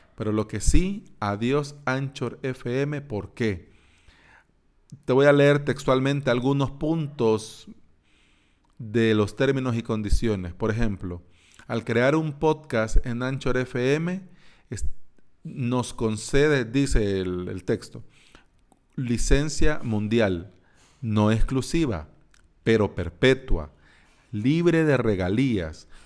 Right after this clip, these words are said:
completamente desembolsada, transferible y transferible para usar, editar y modificar, incluido el derecho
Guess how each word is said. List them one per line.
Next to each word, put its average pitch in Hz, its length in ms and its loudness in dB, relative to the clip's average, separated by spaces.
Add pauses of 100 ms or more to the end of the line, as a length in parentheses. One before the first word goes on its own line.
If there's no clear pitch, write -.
completamente 127 1160 -4
desembolsada, 101 1160 0 (340)
transferible 127 880 -2 (360)
y 147 120 2
transferible 120 720 2
para 98 300 0
usar, 101 500 0 (280)
editar 120 840 0 (120)
y 165 120 2
modificar, 139 920 -2 (280)
incluido 143 920 2 (300)
el 127 220 2
derecho 123 600 0